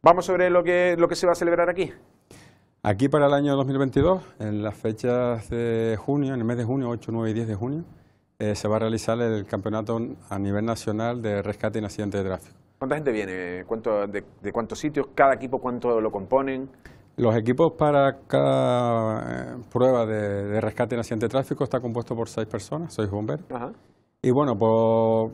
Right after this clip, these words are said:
Speaker 2: por la tendencia a lo que están yendo los campeonatos, estaremos entre veinte y veinticinco equipos.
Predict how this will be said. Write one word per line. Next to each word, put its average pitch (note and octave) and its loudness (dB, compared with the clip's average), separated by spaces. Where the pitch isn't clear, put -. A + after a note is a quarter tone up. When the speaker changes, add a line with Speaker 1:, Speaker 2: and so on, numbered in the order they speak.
Speaker 2:
por B2 2
la A#2 4
tendencia B2+ 2
a C#3+ 4
lo C#3+ 0
que C3 -2
están C#3 0
yendo C3+ 2
los C3 2
campeonatos, C#3+ 0
estaremos C#3 0
entre A#2 0
veinte C#3 2
y C#3 4
veinticinco A#2 -2
equipos. G2+ -2